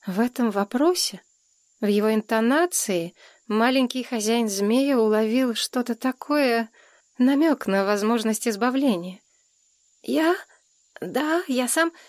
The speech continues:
Я ведь не знал, что здесь нельзя.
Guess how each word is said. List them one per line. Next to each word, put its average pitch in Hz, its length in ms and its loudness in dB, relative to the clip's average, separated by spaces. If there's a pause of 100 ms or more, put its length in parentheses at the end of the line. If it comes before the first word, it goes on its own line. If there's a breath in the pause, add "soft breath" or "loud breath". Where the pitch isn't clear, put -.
(200 loud breath)
Я 285 200 0
ведь 294 180 -2
не 302 140 4
знал, 294 320 4
что 240 260 -4
здесь 240 300 0
нельзя. 262 560 0